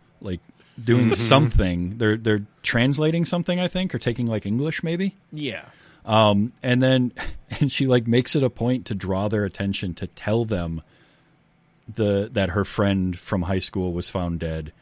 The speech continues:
Speaker 1: and just stand there. And they all, I laughed out loud, though, when they all stop, look at each other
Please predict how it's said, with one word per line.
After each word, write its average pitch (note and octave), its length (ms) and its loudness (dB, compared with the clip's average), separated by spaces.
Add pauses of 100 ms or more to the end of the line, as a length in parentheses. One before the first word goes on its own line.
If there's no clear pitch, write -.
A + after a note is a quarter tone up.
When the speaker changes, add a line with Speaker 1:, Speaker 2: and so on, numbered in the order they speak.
(180)
Speaker 1:
and F#2+ 120 -4
just F#2 220 -4
stand G2+ 360 0
there. F#2+ 160 -2
And F#2 120 -4
they F#2+ 100 -2
all, G2 140 -4 (500)
I A#2 140 4
laughed G2+ 360 2
out F#2 180 -4
loud, F2+ 280 -4
though, E2+ 100 -2
when E2+ 140 -4
they E2+ 100 -4
all E2+ 220 -4
stop, F2+ 400 -2 (480)
look G2+ 180 -4
at G2+ 100 -2
each F2+ 200 -4
other G2+ 340 0